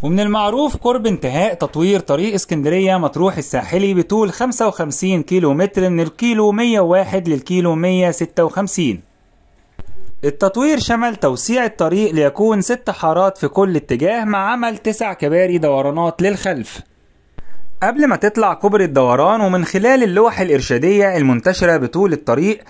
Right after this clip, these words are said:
لازم حضرتك تكون واخد القرار كويس وما تترددش،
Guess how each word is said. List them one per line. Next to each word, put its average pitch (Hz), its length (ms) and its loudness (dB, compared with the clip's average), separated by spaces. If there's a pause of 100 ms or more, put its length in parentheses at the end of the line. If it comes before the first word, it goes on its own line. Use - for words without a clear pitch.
(160)
لازم 233 360 0
حضرتك 185 540 0
تكون 196 340 0
واخد 196 460 0
القرار 143 480 2
كويس 208 540 0
وما 214 100 2
تترددش، 190 800 -2